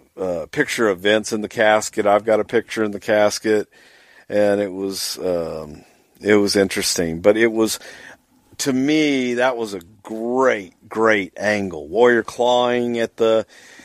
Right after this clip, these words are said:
the emblem inside and trying to claw his way out. "Oh my God, he's trying to claw his way out. Look at that. Look at that." You know, and it was, it was great. I thought that was one of the, one of the best angles ever.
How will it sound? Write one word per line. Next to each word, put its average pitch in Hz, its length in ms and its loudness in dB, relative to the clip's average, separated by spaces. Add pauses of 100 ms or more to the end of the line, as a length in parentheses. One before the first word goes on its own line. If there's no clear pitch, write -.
(140)
the 113 200 0
emblem 123 360 0
inside 120 800 2
and 107 180 -6
trying 120 440 2
to 107 100 -8
claw 135 400 0
his 123 140 -4
way 123 180 4
out. 120 240 2
"Oh 285 160 2
my - 240 0
God, - 380 2
he's - 220 -4
trying 190 340 0
to - 160 0
claw 127 380 0
his 117 120 -4
way 107 180 0
out. - 140 -4 (160)
Look 262 260 0
at 285 100 2
that. - 440 -2
Look 311 200 0
at 277 100 0
that." 262 300 0 (360)
You 147 120 2
know, 151 320 2
and 120 380 0 (140)
it 131 220 -2
was, 120 600 0 (400)
it 160 180 2
was 135 180 -4
great. 110 340 0 (120)
I 104 100 -4
thought 113 220 0
that 113 140 4
was 110 100 -8
one 110 220 0
of 104 40 -6
the, 92 320 -6
one 104 220 -2
of 101 60 -4
the 98 40 -6
best 101 380 0
angles 95 680 0 (100)
ever. 85 400 -2